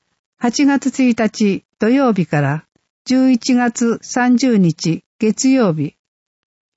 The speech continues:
手続き、手続き方法、問い合わせをお伝えします。一、手続き。窓口での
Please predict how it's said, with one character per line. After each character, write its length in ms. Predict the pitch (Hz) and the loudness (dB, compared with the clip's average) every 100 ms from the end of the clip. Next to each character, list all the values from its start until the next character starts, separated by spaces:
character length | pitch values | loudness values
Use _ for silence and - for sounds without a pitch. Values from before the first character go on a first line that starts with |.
| _ _ _ _ - | _ _ _ _ -4
手 120 | 233 | -2
続 340 | 285 254 214 | 0 0 -2
き、 240 | - 139 - _ _ _ _ _ _ _ _ | -4 -6 -8 _ _ _ _ _ _ _ _
手 100 | - | -4
続 280 | 233 254 254 | -2 -2 -2
き 160 | 262 240 | -2 -2
方 280 | - 208 | 0 -2
法、 380 | 180 165 135 - _ _ _ _ | -2 -4 -4 -8 _ _ _ _
問 260 | - 269 269 | -4 0 2
い 80 | 269 | 2
合 100 | 254 | 2
わ 100 | 254 | 0
せ 180 | - 240 | 0 0
を 160 | 226 - | 0 -4
お 60 | |
伝 260 | 196 - 196 | -6 -2 0
え 60 | 180 | 0
し 120 | 175 | 0
ま 160 | 160 | 0
す。 260 | 170 - - _ _ _ _ _ _ _ _ _ _ _ _ _ _ _ _ _ _ _ _ - | -2 -8 -18 _ _ _ _ _ _ _ _ _ _ _ _ _ _ _ _ _ _ _ _ -4
一、 460 | 220 - 240 233 - _ _ _ _ _ _ _ - | -4 -2 -2 -2 -4 _ _ _ _ _ _ _ -4
手 100 | 233 | -4
続 320 | 220 269 226 | 0 0 0
き。 280 | - 143 117 _ _ _ _ _ _ _ _ _ _ _ | -4 -6 -8 _ _ _ _ _ _ _ _ _ _ _
窓 280 | 220 226 302 | -4 -2 0
口 240 | 254 - 180 | 0 -2 -2
で 120 | 170 | 0
の 260 | 151 160 | 0 -2